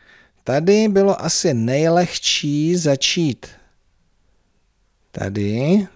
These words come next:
protože dvě spodní cihličky dávají tu horní, dvě plus tři rovná se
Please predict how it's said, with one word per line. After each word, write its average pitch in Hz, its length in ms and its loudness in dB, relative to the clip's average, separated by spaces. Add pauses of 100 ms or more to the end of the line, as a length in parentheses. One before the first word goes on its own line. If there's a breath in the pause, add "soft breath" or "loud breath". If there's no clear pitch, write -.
(120)
protože 170 1000 2 (100)
dvě 95 240 -8
spodní 156 760 0 (340 soft breath)
cihličky 131 720 -2
dávají 120 520 -2
tu 85 160 -8
horní, 120 440 -2
dvě 113 160 0
plus 95 320 -6
tři 110 240 -4
rovná 104 400 -6
se 92 260 -4